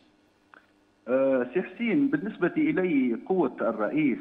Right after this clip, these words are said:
الآن وثباته إلى حد هذه اللحظة في تحويل، آه، حالة الاستثناء إلى مرحلة انتقادية،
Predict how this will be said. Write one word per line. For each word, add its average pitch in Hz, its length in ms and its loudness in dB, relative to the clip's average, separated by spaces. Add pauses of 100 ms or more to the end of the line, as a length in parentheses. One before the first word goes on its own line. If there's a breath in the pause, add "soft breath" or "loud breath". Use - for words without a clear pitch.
الآن 101 720 -2
وثباته 98 1080 -2
إلى 113 280 0
حد 147 240 -2
هذه 120 300 0
اللحظة 117 580 -2
في 110 600 -2
تحويل، 120 680 2
آه، 95 280 -4
حالة 131 400 -2
الاستثناء 123 840 -2
إلى 113 300 -2
مرحلة 110 440 0
انتقادية، 113 920 0